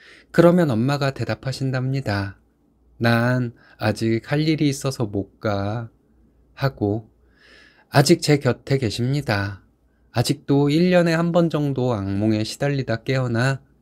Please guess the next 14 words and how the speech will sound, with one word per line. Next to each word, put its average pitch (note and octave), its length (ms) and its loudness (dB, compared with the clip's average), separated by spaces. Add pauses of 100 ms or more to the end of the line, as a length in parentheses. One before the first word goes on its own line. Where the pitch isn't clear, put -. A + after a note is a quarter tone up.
그날은 F#2+ 500 -2
회사를 C3+ 360 -2
못 G#2 160 -2
나가지만 G#2+ 680 -2 (340)
그래도 G2+ 500 -6
정상적인 C3+ 640 -4
생활을 C3+ 420 -4
하고 C#3 220 -2
있습니다. A2 840 -4 (680)
요즘 C#3+ 240 4
같으면 D3 540 0
법의 A2 280 -2
테두리 C#3+ 400 -2
안에서 G#2 600 -4